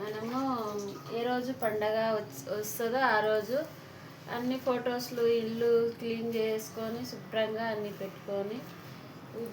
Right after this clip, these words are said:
చేసుకుంటేనే మంచిగా హ్యాపీగా అనిపిస్తది. ఇక నేనైతే ఫొటోస్లు అన్నీ క్లీన్ చేసుకుంటున్నా ఫ్రెండ్స్. క్లీన్ చేసి పూజ అయితే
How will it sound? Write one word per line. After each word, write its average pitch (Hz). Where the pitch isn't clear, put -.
చేసుకుంటేనే 214
మంచిగా 208
హ్యాపీగా 196
అనిపిస్తది. 185
ఇక 202
నేనైతే 196
ఫొటోస్లు 233
అన్నీ 202
క్లీన్ 202
చేసుకుంటున్నా 190
ఫ్రెండ్స్. 185
క్లీన్ 202
చేసి 202
పూజ 202
అయితే 190